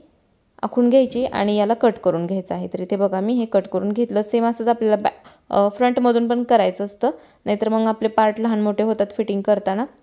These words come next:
तर इथे बघा, मी तीन इंच रुंदीची पट्टी कट करून घेतलेली आहे. पट्टी अशी फोल्ड करून घ्यायची आहे आणि ब्लाऊजच्या सरळ बाजूकडून बसवायची आहे. तर बघा, इथे मी बसवून घेते. अर्धा इंच मार्जिन ठेवलेलं आहे पट्टी बसवण्यासाठी.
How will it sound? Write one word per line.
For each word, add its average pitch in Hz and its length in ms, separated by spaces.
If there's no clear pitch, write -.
तर 226 80
इथे 247 160
बघा, 226 220
मी 220 160
तीन 240 220
इंच 233 200
रुंदीची 226 480
पट्टी 220 480
कट 220 180
करून 220 260
घेतलेली 220 380
आहे. 226 280
पट्टी 240 240
अशी 285 180
फोल्ड 247 320
करून 240 300
घ्यायची 247 280
आहे 220 280
आणि 208 340
ब्लाऊजच्या 240 420
सरळ 254 260
बाजूकडून 202 520
बसवायची 175 580
आहे. 185 80
तर 190 80
बघा, 196 220
इथे 220 220
मी 202 100
बसवून 202 400
घेते. 208 340
अर्धा 208 340
इंच 220 300
मार्जिन 208 400
ठेवलेलं 202 360
आहे 208 140
पट्टी 196 300
बसवण्यासाठी. 190 720